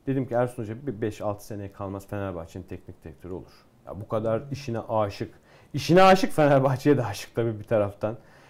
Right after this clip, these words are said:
Yine izin günlerimizde bile bize özel antrenmanlar yaptırır, doktora götürür, bara-, barajda balık tutar bizle, hikayeler anlatır, kitaplar vesaire. Ee,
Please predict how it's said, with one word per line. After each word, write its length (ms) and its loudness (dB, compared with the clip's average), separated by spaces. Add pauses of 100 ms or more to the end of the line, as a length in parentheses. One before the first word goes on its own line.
(240)
Yine 220 8
izin 260 6
günlerimizde 540 8
bile 260 6
bize 160 2
özel 300 6
antrenmanlar 640 2
yaptırır, 400 -2
doktora 380 0
götürür, 440 -2
bara-, 280 4 (420)
barajda 480 8
balık 260 2
tutar 440 -2
bizle, 480 0 (100)
hikayeler 480 4
anlatır, 380 -2
kitaplar 580 0
vesaire. 600 0 (480)
Ee, 40 0